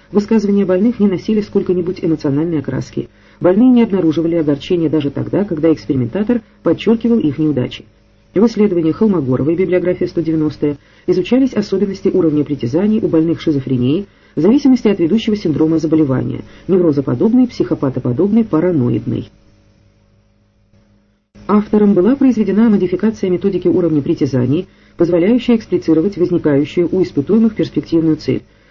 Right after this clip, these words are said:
выявить её характеристики и проанализировать влияние на динамику уровня притязаний.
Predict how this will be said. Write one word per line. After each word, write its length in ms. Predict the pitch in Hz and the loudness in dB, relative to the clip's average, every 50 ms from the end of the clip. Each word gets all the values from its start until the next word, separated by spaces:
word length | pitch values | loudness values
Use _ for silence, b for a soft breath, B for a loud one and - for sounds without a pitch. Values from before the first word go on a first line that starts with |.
| b b b | b b b
выявить 400 | 160 220 220 214 208 208 208 202 | 2 4 4 6 4 4 2 2
её 120 | 190 196 190 | 0 0 0
характеристики 640 | - 180 170 - - 156 143 135 - - 180 180 175 | 0 -2 -2 0 0 0 0 0 -2 -4 -4 0 0
и 80 | 170 160 | -2 0
проанализировать 640 | - 156 147 139 131 127 127 190 220 240 233 220 - | 0 0 0 2 0 0 2 2 2 2 2 0 0
влияние 420 | 165 165 139 151 185 214 220 214 | 0 0 2 2 2 2 2 2
на 100 | 196 175 | 0 0
динамику 420 | 147 143 143 156 170 165 - 180 - | 0 0 0 0 -2 -2 -4 -2 -2
уровня 320 | 139 139 143 143 151 143 | 0 0 0 0 0 -2
притязаний. 560 | - 147 - 147 135 127 117 - - - - | -2 -4 -4 -4 -4 -4 -4 -6 -6 -12 -16